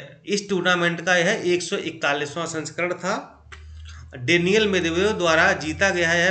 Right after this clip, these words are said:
पहला ग्रैंड स्लैम एकल खिताब है, ध्यान रखिएगा इनका भी पहला है ये, उधर जो है बारबोरा का भी पहला था।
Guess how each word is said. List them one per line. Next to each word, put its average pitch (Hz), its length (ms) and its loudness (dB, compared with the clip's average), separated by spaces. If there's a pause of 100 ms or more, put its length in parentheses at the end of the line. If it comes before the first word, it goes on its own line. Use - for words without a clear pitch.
पहला 180 400 4
ग्रैंड 151 360 2
स्लैम 135 480 -2
एकल 135 320 -4
खिताब 101 400 -12
है, 101 80 -16
ध्यान 131 220 -4
रखिएगा 127 320 -2
इनका 135 280 0
भी 143 100 -2
पहला 139 340 -4
है 160 140 -2
ये, 226 360 -4 (420)
उधर 139 400 0
जो 127 180 -4
है 139 60 0
बारबोरा 131 440 0
का 160 160 -2
भी 175 100 -2
पहला 165 280 -2
था। 202 340 -6